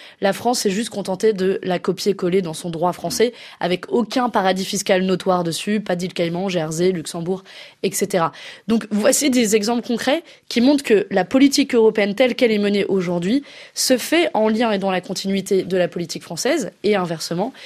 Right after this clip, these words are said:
Et donc c'est aussi pour ça que nous voulons sanctionner cette politique dont on pense que, euh, le caractère, euh, austéritaire en faveur des plus riches, euh, doit aujourd'hui être, euh, remis en cause. Et la meille-,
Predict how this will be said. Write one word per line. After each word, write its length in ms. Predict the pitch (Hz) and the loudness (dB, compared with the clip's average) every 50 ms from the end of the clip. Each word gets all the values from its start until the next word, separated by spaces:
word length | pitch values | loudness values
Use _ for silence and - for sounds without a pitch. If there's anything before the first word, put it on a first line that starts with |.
| - - - - - | -18 -18 -20 -6 -2
Et 80 | - 202 | 0 2
donc 180 | 233 247 233 | 2 2 2
c'est 100 | - - | 2 0
aussi 200 | 214 214 - 269 | 0 2 2 0
pour 160 | 214 220 208 | 0 0 0
ça 100 | 320 339 | 0 -2
que 100 | 339 - | 0 0
nous 60 | 254 220 | 0 2
voulons 240 | 202 208 208 208 | 2 0 0 -2
sanctionner 500 | 196 - - 226 220 - - 226 226 214 | -2 -4 -4 -4 -4 -2 -2 0 0 -2
cette 220 | 196 - - 185 180 | 0 -2 -2 -4 -2
politique 480 | - 185 175 180 180 - 294 302 - - - - - - _ - | -2 -4 -2 -2 -2 -4 -4 -4 -6 -12 -20 -20 -20 -20 _ -4
dont 160 | 190 226 240 - | -2 -2 0 2
on 100 | 262 262 | 0 0
pense 300 | 233 - 320 320 294 - | 2 2 2 2 2 0
que, 300 | - - 233 226 214 - - - | 2 4 4 6 4 2 2 0
euh, 160 | 175 180 170 165 156 - - - - - _ - | 0 0 0 -2 -6 -10 -14 -18 -20 -18 _ -4
le 240 | - 175 170 170 170 | -2 0 0 0 0
caractère, 540 | 170 - 196 185 190 190 190 233 220 196 | 0 -2 0 0 -2 0 2 0 2 2
euh, 180 | 185 175 170 170 160 - - - - _ - | 2 2 2 0 -2 -6 -14 -20 -16 _ 2
austéritaire 680 | 220 233 226 - - 254 233 240 233 - - 220 196 190 190 185 - - - - | 4 4 4 4 2 4 4 4 2 2 4 4 4 4 2 -2 -8 -16 -6 -4
en 100 | 208 208 | -4 -2
faveur 360 | 196 - 226 214 220 214 214 | 2 2 2 4 4 4 4
des 80 | 202 196 | 2 2
plus 180 | 196 - - 190 | 0 0 0 2
riches, 320 | 185 285 320 - - - - - - - - - - | 2 4 2 2 -2 -4 -10 -18 -20 -20 -12 -6 0
euh, 200 | 175 175 170 170 | 2 4 4 2
doit 280 | 170 165 175 220 247 254 | 2 0 4 6 8 8
aujourd'hui 520 | 247 233 202 220 214 208 214 254 294 330 - - - | 8 6 6 4 2 2 4 4 4 2 2 2 2
être, 300 | 196 202 - - - 196 | 2 2 2 0 2 2
euh, 220 | 185 180 175 170 - | 4 4 4 2 0
remis 480 | - - 190 240 247 247 247 233 202 | 0 2 4 4 4 4 2 2 0
en 100 | 202 190 | 0 2
cause. 300 | 175 233 269 330 285 254 - - | 4 4 4 4 2 -2 -6 -4
Et 340 | - 190 185 180 180 170 - - | 0 2 2 4 4 2 0 -2
la 180 | 165 165 160 | -2 -2 -2
meille-, 420 | 160 165 170 196 233 233 233 214 | 0 0 0 2 2 4 2 2